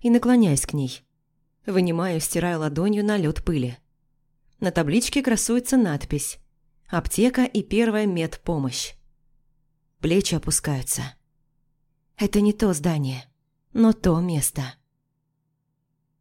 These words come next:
«Эшли, с тобой всё в порядке?»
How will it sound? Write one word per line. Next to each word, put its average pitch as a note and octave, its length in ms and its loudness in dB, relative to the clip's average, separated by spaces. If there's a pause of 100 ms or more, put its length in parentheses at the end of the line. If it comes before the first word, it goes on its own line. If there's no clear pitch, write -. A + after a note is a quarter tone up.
(140)
«Эшли, F#3 540 0 (680)
с - 180 -10
тобой D#3+ 340 2
всё E3 300 0
в - 60 -12
порядке?» E3+ 580 -2